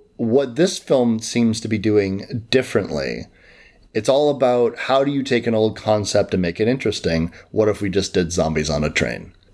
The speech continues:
And th-, it's some, a simple idea like that. You're in this big, long moving vehicle,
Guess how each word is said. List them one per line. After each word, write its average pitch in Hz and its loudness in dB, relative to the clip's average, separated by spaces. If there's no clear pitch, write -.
And 110 2
th-, - -2
it's 139 -2
some, 147 2
a 120 -6
simple 165 0
idea 131 2
like 98 -2
that. 90 0
You're 127 2
in 127 2
this 120 -2
big, 131 0
long 123 2
moving 127 2
vehicle, 110 2